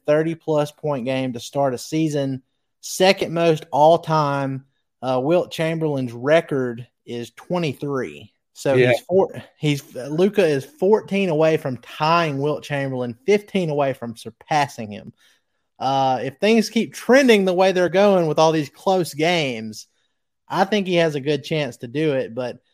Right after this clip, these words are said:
Speaker 1: I, I kinda feel like he's not gonna reach that, because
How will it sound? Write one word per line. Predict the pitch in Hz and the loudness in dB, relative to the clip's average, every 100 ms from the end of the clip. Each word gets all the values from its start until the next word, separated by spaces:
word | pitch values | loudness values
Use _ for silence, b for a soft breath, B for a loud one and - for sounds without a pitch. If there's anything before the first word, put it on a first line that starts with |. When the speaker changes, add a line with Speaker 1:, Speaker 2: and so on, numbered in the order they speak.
| _ _ - | _ _ -4
Speaker 1:
I, | 151 | -4
I | 120 151 | -4 -6
kinda | - 190 196 | -4 -2 -2
feel | - 180 170 | -4 -2 2
like | 156 143 | 2 0
he's | - 143 123 | -6 -10 -6
not | 131 151 143 | -4 -4 -4
gonna | 160 156 | -8 -8
reach | 160 170 - | -6 -8 -4
that, | 170 165 - | 0 0 -2
because | 147 147 139 131 - | -8 -4 -4 -4 -10